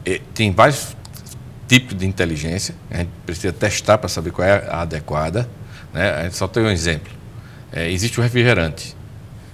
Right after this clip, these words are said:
Mas o, o refrigerante por si só, a gente não sabe calcular, só saber se é refrigerante. A gente, como ele é movido por pauta, a gente precisa saber que refrigerante é, a gente precisa saber que volume ele tem,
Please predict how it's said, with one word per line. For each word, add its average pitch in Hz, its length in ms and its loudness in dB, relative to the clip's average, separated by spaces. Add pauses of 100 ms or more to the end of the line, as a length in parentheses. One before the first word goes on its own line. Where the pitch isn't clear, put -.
(160)
Mas 95 420 0
o, - 40 -4
o 104 40 2
refrigerante 104 480 2
por 104 100 -4
si 113 160 -2
só, 110 520 4 (340)
a 76 120 -8
gente 85 180 -6
não 98 120 -4
sabe - 280 0
calcular, 85 480 -2 (580)
só - 220 -2
saber 87 260 -2
se - 140 -6
é 90 40 2
refrigerante. 90 580 -2 (240)
A - 80 -6
gente, 90 380 -4 (220)
como 104 160 -2
ele 101 80 2
é 95 260 0
movido 90 360 -2
por 82 120 -6
pauta, 113 460 10
a - 40 -4
gente 87 140 -6
precisa 95 340 -2
saber 82 400 -2 (640)
que 143 160 8
refrigerante 90 680 2
é, 76 260 0 (380)
a 73 120 -8
gente 80 140 -6
precisa 90 480 -4
saber 78 500 -2 (800)
que 131 260 4 (420)
volume 104 500 6
ele 80 120 -2
tem, 87 380 -2